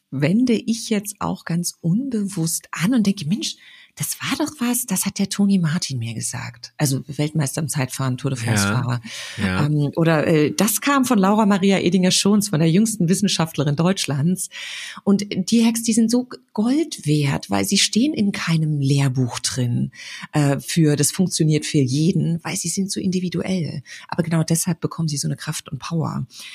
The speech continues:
Speaker 1: Und ich habe natürlich für mich dann auch selber meine Hacks aufgeschrieben, die mir immer helfen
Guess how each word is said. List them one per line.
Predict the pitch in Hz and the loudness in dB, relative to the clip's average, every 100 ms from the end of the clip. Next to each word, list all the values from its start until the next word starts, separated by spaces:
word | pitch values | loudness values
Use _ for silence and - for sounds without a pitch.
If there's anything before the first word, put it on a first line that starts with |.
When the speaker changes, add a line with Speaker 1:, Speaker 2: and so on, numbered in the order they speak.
| - - - | -18 -18 -2
Speaker 1:
Und | 190 208 233 | 2 2 2
ich | |
habe | 330 | 2
natürlich | 277 214 254 254 | 2 2 4 4
für | 254 | 4
mich | 226 254 | 4 4
dann | 247 - | 2 2
auch | 131 190 - | 2 0 -6
selber | 175 147 160 254 269 269 - | -4 2 2 4 4 2 -4
meine | - 180 196 254 247 | 0 2 4 4 4
Hacks | 247 - | 4 2
aufgeschrieben, | - 202 - 247 254 226 | 0 0 2 2 4 4
die | 175 180 | 4 4
mir | 190 208 247 | 6 6 4
immer | 226 240 | 4 4
helfen | 214 214 220 - 277 311 | 4 4 2 2 0 0